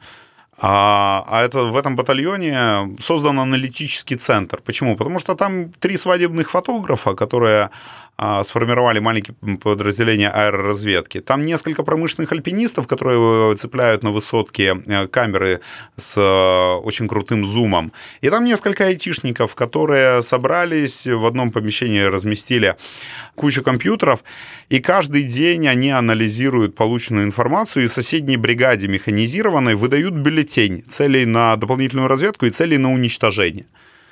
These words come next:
Причем, у-, в этом смысле очень часто даже то, что у тебя написано в военном билете, не обязательно и будет иметь,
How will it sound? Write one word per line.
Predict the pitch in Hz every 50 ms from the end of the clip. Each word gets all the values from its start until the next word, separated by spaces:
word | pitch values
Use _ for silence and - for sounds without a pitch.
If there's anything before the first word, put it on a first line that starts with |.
| _ _ _ _ _ _ _ _ _
Причем, | - 143 135 - 202 226 220 196 185 180 175
у-, | 170 165 160 160 156 156 156 151 143
в | 135 147
этом | 175 170 170 160
смысле | - - 175 180 - - 151
очень | 151 123 - 143 139
часто | 131 - 165 165 160 - - 135
даже | 120 117 131 147 143 120 131 131 120 113 - - 107 107 104 101
то, | - 156
что | 143 - 131
у | 127
тебя | 120 - 139 135 135
написано | 131 120 139 135 - - 123 113
в |
военном | 117 123 131 123 120 117 117 113
билете, | 120 143 180 214 220 - - - 95 - - _ _ _ _ _
не | 117 110 117
обязательно | 131 131 139 151 165 143 143 131
и | 131
будет | 127 117 135 143 135 -
иметь, | 135 131 135 127 -